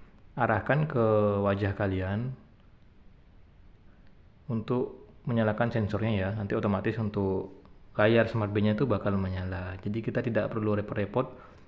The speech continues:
untuk menekan bagian menu di Smart Band-nya. Apalagi saat kita itu berkendara dengan menggunakan sepeda motor ya. Jadi untuk melihat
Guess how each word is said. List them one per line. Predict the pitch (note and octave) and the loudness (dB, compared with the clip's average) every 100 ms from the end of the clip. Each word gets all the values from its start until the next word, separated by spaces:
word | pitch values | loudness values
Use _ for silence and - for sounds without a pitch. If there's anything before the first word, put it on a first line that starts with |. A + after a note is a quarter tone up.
| - - | -10 -4
untuk | B2 C#3 C3 | -2 0 0
menekan | A#2+ - - B2+ | 2 0 2 2
bagian | A2+ G#2 G#2 G#2+ | 4 2 2 2
menu | G2+ G2 A2+ C3+ D3+ - - - - - - - | 4 4 2 2 0 -6 -20 -20 -20 -20 -20 -10
di | A#2 G#2+ G#2 | -2 0 0
Smart | - G2+ | 0 0
Band-nya. | G2 F#2+ F#2+ F#2 G2 - - - - C#3+ | 0 -2 -2 -4 -6 -10 -18 -20 -4 0
Apalagi | A2+ A#2 A2 G#2+ G#2+ C#3+ D3 | 4 6 6 4 6 6 6
saat | C#3+ A2+ A#2 | 6 6 6
kita | G#2+ G2 | 4 6
itu | A2+ A#2+ | 6 6
berkendara | A2 G#2+ G2+ G2+ G2 A#2 A#2 | 2 2 2 4 4 4 4
dengan | G#2 G2 F#2+ | 4 2 2
menggunakan | G2 F#2+ F#2+ G2 | 2 0 0 -2
sepeda | - G2+ | 0 0
motor | G2 F#2+ - G#2 | 0 -2 -2 -2
ya. | F#2+ G2 G2+ - - | -2 -4 -10 -12 -6
Jadi | G2 G#2+ | 0 2
untuk | G#2+ F#2+ G2+ | 2 0 0
melihat | G2 G2 | 0 0